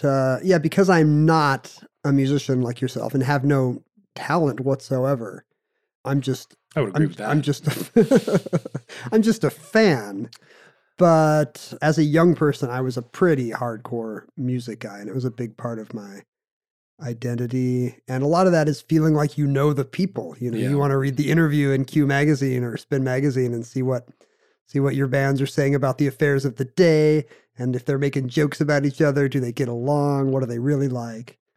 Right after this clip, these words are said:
Speaker 2: And did you start with the Beatles, like so many of us?
Speaker 1: Absolutely. Uh, because it was what my parents always had on around the house.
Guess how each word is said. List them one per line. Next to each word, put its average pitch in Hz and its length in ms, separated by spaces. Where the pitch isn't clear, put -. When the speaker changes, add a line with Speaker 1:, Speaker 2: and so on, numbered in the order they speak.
Speaker 2:
And 156 100
did 185 140
you 185 440
start 202 260
with 190 100
the 196 60
Beatles, 214 560
like 165 280
so 151 220
many 160 280
of 165 140
us? 190 340
Speaker 1:
Absolutely. 127 580
Uh, 135 400
because 151 920
it 127 100
was 151 140
what 139 100
my 135 120
parents 156 500
always 143 320
had 151 180
on 147 180
around 156 220
the 156 60
house. 170 160